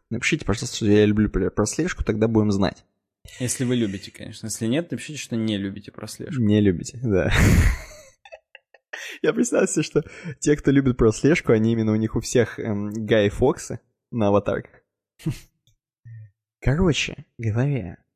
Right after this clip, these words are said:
Speaker 1: правительства во всём мире используют высокотехнологические меры для наблюдения за населением в борьбе со вспышкой коронавируса.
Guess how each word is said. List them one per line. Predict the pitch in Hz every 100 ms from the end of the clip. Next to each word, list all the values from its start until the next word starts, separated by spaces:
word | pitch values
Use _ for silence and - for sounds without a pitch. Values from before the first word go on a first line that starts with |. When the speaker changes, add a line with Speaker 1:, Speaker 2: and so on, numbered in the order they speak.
| _ _ _ -
Speaker 1:
правительства | 113 113 202 - - - -
во | -
всём | - 117
мире | 107 147 185
используют | 113 - 135 127 120
высокотехнологические | 113 - 127 - - - 120 113 113 107 - - 101
меры | 101 104 80 - -
для | 107 104 98 92 67
наблюдения | - 107 104 104 107 95 87
за | 101
населением | 95 101 107 131 160 -
в | -
борьбе | 98 98 104 151
со | 190 -
вспышкой | - 110 - -
коронавируса. | 110 104 113 147 - - -